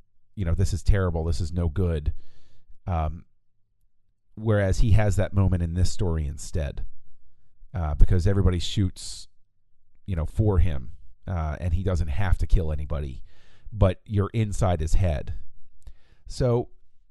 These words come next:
you could sort of make the argument that it sort of lessens that dramatic moment in the film itself. D-, it doesn't ruin it, but it, it sort of lessens it to, for me. Um, but, you know, I,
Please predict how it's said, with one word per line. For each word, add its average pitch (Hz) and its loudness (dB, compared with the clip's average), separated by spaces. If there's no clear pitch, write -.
you 127 -6
could 127 -2
sort 131 2
of 110 -2
make 113 -2
the 104 4
argument 95 0
that 85 -4
it 85 -2
sort 104 0
of 85 -4
lessens 95 -2
that 82 -4
dramatic 87 -2
moment 80 -2
in 95 -6
the 87 -6
film 80 -4
itself. - -6
D-, - -2
it 127 -4
doesn't 98 -2
ruin 131 -2
it, 123 -6
but 143 0
it, - -8
it - -8
sort 143 -4
of 104 -4
lessens 76 -4
it - -10
to, - 2
for - 2
me. 113 -4
Um, 98 -2
but, 131 6
you 160 -6
know, 120 -2
I, 107 -6